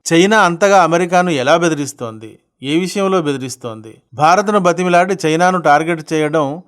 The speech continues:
యూఎస్కి అంత అత్యావశ్యకం ఏమొచ్చింది? అంటే అమెరికా అసలైన స్విచ్ చైనా చేతిలోనే ఉంది. చైనా, అమెరికాలను గురించి మనకు తెలిసినంత వరకు ఈ రెండు దేశాలు పరస్పరం తీవ్రస్థాయి ఎనిమీ కంట్రీస్. పంతొమ్మిది వందల తొంభై ఒకటి దాకా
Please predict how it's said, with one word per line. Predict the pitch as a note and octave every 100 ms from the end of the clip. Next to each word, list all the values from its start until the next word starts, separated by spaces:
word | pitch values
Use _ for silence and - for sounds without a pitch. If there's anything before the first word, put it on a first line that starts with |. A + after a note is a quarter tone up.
| _
యూఎస్కి | C#3 E3+ G#3+ G3 - G#3
అంత | E3+ D#3+
అత్యావశ్యకం | E3+ C#3+ - F#3 F3+ E3+ E3 D3+ F3
ఏమొచ్చింది? | C#3+ D3 E3+ D3+ C#3 B2 A2+ G#2 -
అంటే | C3 D3 C3 C#3 F#3 _ A#2+
అమెరికా | C#3 F#3+ G3+ F#3
అసలైన | D3+ F#3 F#3 G3+ G3+
స్విచ్ | - D3+ D3 - D#3+ F3 F3+ C3+
చైనా | C#3 E3 F3 D#3+
చేతిలోనే | C3+ C3 B2 B2
ఉంది. | C#3 A#2 A2+ A2 _ _ - E3+
చైనా, | G3+ A3+
అమెరికాలను | G3 F#3 G3+ G3 G3 F#3
గురించి | D#3+ D#3+ F3 E3 F3
మనకు | E3 F3 E3+
తెలిసినంత | F3 F3+ F#3 F#3+ E3+
వరకు | D3 C#3+ D#3 C3 A#2 B2 -
ఈ | F#3+
రెండు | E3 E3+ G3+
దేశాలు | G3+ F#3+ E3+ D#3 F#3+
పరస్పరం | F3 D3+ E3+ - E3+ E3+
తీవ్రస్థాయి | D3+ D3 E3+ F3 F3 D#3+ D#3+ A#2+
ఎనిమీ | B2+ D#3 E3+
కంట్రీస్. | C#3 A#2+ A2+ A2+ - - _
పంతొమ్మిది | D3 E3+ G#3 A3
వందల | G#3+ G#3
తొంభై | F#3 E3+ E3+ F#3
ఒకటి | E3+ D#3+
దాకా | C#3 B2+ A#2+ C3+ G3